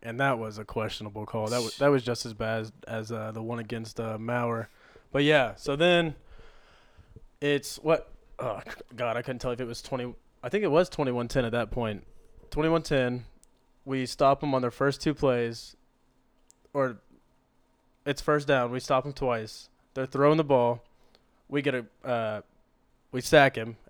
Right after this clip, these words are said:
and then he's getting up, and he barely, like, uses him to get up, like, not aggressive at all.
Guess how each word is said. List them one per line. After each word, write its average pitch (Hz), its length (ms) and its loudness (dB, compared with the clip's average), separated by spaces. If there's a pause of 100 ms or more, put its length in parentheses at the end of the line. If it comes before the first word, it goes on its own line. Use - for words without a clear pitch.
and 143 100 -2
then 143 80 -2
he's 127 120 -6
getting 151 320 4
up, 147 240 2
and 131 100 -4
he 127 80 -2
barely, 131 480 0
like, 117 160 -6 (120)
uses 131 300 -10
him 139 140 -10
to 131 80 -12
get 117 160 -14
up, 131 240 -12 (340)
like, 120 240 -14 (240)
not 139 300 4
aggressive 135 380 2
at 120 80 0
all. 113 280 -4